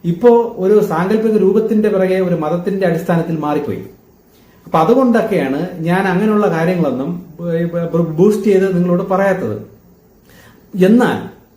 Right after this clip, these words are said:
ശരിക്കും ഇത് ദൈവം വെച്ചിരിക്കുന്ന ആ കാര്യത്തിലേക്ക് നമ്മൾ മനസ്സ് മാറി അത് മെയിനായിട്ട് ഇത് മനസ്സിലാക്കി, ഈ, ഈ വസ്തുത അല്ലെ തത്വം മനസ്സിലാക്കി നമ്മൾ അത് പറഞ്ഞാൽ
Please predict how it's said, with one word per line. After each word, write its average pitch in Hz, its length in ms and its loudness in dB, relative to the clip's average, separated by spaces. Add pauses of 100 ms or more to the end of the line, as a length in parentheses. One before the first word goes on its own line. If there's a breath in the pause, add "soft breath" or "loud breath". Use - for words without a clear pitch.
(320)
ശരിക്കും 233 460 2
ഇത് 220 440 0
ദൈവം 214 320 4
വെച്ചിരിക്കുന്ന 190 680 0
ആ 175 420 -6
കാര്യത്തിലേക്ക് 156 1080 -2
നമ്മൾ 156 280 0 (140)
മനസ്സ് 143 380 -4
മാറി 131 480 -2 (720 loud breath)
അത് 190 580 2 (320)
മെയിനായിട്ട് 185 920 0 (200)
ഇത് 175 340 -10
മനസ്സിലാക്കി, 160 720 -2 (420)
ഈ, 202 180 -8 (100)
ഈ 208 160 -2 (100)
വസ്തുത 185 320 0
അല്ലെ 151 240 0
തത്വം 175 360 0
മനസ്സിലാക്കി 190 920 -2
നമ്മൾ 160 300 -2
അത് 151 260 -2
പറഞ്ഞാൽ 156 400 -2